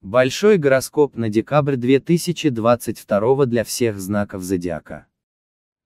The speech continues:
Астролог Татьяна Орлова в эксклюзивном прогнозе для Слова и Дела рассказала, к чему стоит приготовиться знакам зодиака в конце года.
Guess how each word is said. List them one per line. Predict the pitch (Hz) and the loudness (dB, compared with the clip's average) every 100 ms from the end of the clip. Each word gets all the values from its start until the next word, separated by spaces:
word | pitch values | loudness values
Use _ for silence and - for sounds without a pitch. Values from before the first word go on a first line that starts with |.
| _ _ - | _ _ -4
Астролог | 131 127 - 190 214 196 - | -2 -2 4 6 6 4 0
Татьяна | 156 - 147 139 123 - | -2 2 2 4 2 -2
Орлова | 127 123 143 165 139 | -2 0 2 2 2
в | 98 104 | -2 -4
эксклюзивном | - 127 120 113 120 117 | -6 -2 -2 0 0 -2
прогнозе | 104 107 110 123 104 92 | -2 -4 -2 -4 -2 -4
для | 98 98 | -4 -6
Слова | - 131 151 | -2 0 2
и | 139 110 | 2 0
Дела | 101 110 98 | 0 -2 -2
рассказала, | 98 - 98 90 110 110 101 _ _ | -4 -6 -8 -2 0 0 -4 _ _
к | - | -12
чему | - 147 151 | -4 0 0
стоит | - 135 127 - | 0 2 2 0
приготовиться | 120 107 101 107 98 92 104 | -4 -4 -4 -4 -4 -4 -8
знакам | 95 110 117 104 98 | -4 -2 -4 -4 -6
зодиака | 95 90 98 95 95 | -4 -2 -2 -2 -8
в | - | -10
конце | 98 95 - 90 | -10 -8 -10 -10
года. | 87 82 - - | -10 -12 -12 -20